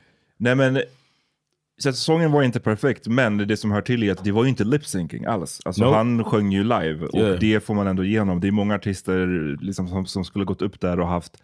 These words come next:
Speaker 1: antingen lip-sync, men, eller i alla fall haft the backing, liksom,
Speaker 2: Yeah,
Speaker 1: tracks
Speaker 2: yeah.
Speaker 1: under för att stötta upp live-rösten, och det hade
Speaker 2: Yeah.
Speaker 1: ju inte han.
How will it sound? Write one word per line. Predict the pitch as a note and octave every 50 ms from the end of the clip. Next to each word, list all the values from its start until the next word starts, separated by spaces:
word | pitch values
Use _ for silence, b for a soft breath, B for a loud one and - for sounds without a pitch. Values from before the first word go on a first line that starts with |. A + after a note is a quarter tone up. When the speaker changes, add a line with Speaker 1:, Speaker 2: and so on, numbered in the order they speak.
| b b b b b b
Speaker 1:
antingen | - A#2 A2+ C#3+ C#3 C#3+ C3+ A#2+ B2
lip-sync, | C3 B2+ - - A2+ G#2
men, | G#2+ A#2 B2
eller | A#2+ A2 A#2 A#2 A2+
i | A2+
alla | - G#2 A2
fall | G#2+ - C3+ C3+ A#2
haft | G#2+ G#2+ - -
the | G#2+ G2
backing, | G2+ G#2+ G#2 G2 - - G2 F#2 F#2 F#2
liksom, | F2+ - F#2 F2+ F2
Speaker 2:
Yeah, | - F2 F2
Speaker 1:
tracks | E2 D2 C#2 - - - _ -
Speaker 2:
yeah. | D2 E2+ E2 D#2 D2 -
Speaker 1:
under | B2 B2+ B2+ A#2+ A2 G2 F#2+ F2 F2 E2 E2 D#2 - _ _ _
för | - - G#2
att | F#2+ -
stötta | - - - A2 G#2 - G#2
upp | G2+ A#2 C3+ - -
live-rösten, | G2+ F#2 F#2 F2 E2+ E2+ E2+ - - - - F#2 F2+ E2 - - F#2
och | F2+
det | G2 G2
hade | A2 G2+ G#2
Speaker 2:
Yeah. | B2
Speaker 1:
ju | A#2+
inte | G2+ - E2+
han. | F2+ G#2+ G#2 E2+ C#2+ -